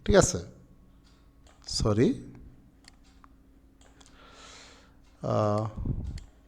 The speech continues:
এটা কেটে দিচ্ছি। এইখানে হচ্ছে হলো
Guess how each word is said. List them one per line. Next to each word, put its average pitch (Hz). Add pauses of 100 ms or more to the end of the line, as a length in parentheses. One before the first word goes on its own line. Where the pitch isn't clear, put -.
(1300)
এটা 113
কেটে 113
দিচ্ছি। 139 (3750)
এইখানে 185
হচ্ছে 190
হলো 330